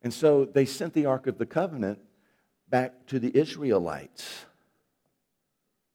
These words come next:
Listen, here's application for us. The Ark is Jesus.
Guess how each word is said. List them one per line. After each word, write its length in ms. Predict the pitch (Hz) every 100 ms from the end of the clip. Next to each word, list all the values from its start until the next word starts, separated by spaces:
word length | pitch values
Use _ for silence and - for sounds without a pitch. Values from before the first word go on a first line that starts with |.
| _ _ _ _ _
Listen, 420 | 135 147 123 87 69 _ _ _ _ _ _ _ _ _ _ -
here's 300 | 135 135 139
application 580 | 110 113 110 117 110 113
for 160 | 120 127
us. 280 | 139 104 - _ _ _ _ _ _ _ _ _
The 120 | 117
Ark 240 | 117 139 135
is 100 | 107
Jesus. 680 | - 117 120 - - -